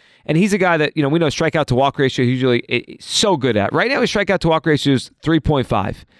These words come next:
Um, he's only striking at seven batters per nine, which for him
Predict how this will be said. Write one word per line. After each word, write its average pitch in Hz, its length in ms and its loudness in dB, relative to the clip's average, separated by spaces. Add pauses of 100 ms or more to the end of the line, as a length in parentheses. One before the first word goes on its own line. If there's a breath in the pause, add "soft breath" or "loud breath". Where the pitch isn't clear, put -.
(280 soft breath)
Um, 123 320 -2 (140)
he's 139 200 0
only 190 240 0
striking 170 380 -2
at 135 120 -2
seven 151 340 -2
batters 127 400 -2
per 113 160 -4
nine, 92 320 -2
which 127 260 -4
for 156 220 -2
him 156 500 -2